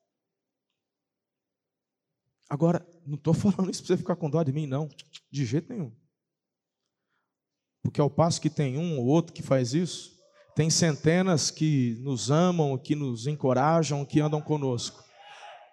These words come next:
A questão que eu tô falando é a seguinte: eu e você fazemos exatamente isso com o Espírito Santo, muitas vezes. Porque ele habita em nós.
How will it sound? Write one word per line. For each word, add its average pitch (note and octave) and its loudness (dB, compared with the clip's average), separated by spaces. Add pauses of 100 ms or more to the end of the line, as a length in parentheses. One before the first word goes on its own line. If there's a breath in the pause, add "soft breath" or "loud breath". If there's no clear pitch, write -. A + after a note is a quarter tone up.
(120)
A - 4
questão F#3 2
que G3 -2
eu E3 2
tô F3 2
falando D#3 2
é F3 0
a E3 2
seguinte: C#3+ -6 (1040)
eu D#3 4
e C#3+ 2
você A2 -8 (360)
fazemos A#2 -8 (300)
exatamente B2+ 0
isso A#2 -6 (200 soft breath)
com C3+ -8
o - -6
Espírito A#2 -6
Santo, G#2 -12 (120)
muitas A2+ -8
vezes. - -16 (3750)
Porque - -6
ele B2+ -6
habita A#2 -8
em - -10
nós. - -20